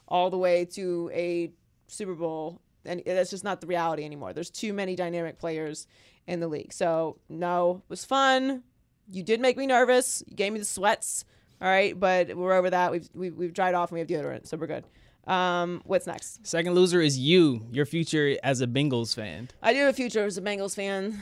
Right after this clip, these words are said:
Speaker 1: So the reports are all pointing to Cincinnati is not going to trade out of the number one spot for Burrow. Cincinnati is denied it, obviously, 'cause they wanna keep their options open. But it's looking like I have no choice to, but to embrace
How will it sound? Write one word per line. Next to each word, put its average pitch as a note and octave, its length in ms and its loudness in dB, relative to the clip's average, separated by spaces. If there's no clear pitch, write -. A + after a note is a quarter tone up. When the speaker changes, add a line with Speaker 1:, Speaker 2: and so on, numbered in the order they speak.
Speaker 1:
So G#3+ 480 4
the G#3+ 80 2
reports D4 440 2
are D4 160 6
all A#3 260 4
pointing G#3+ 460 -4
to G3+ 160 -6
Cincinnati G3 540 -4
is F3+ 100 -4
not F#3 480 0
going F3+ 300 -4
to F#3+ 80 -8
trade F3 240 2
out F3 120 2
of E3 40 -10
the F3 60 -8
number E3+ 160 -6
one E3+ 120 -6
spot F3+ 240 -4
for F3+ 100 -6
Burrow. F3 400 0
Cincinnati G#3+ 520 -6
is G#3 120 -2
denied F3 340 -4
it, F3 100 0
obviously, E3+ 500 -4
'cause F3 100 -8
they E3 120 -4
wanna E3+ 200 -6
keep E3 200 -12
their - 180 -6
options A3+ 360 0
open. F#3 440 0
But F#3+ 360 8
it's A#3 200 -4
looking D4 260 -2
like B3 140 0
I A3+ 100 0
have G#3 160 0
no F#3+ 140 -4
choice F#3 360 -2
to, F#3+ 100 -6
but F3+ 340 -2
to G3+ 100 -4
embrace F3 600 -4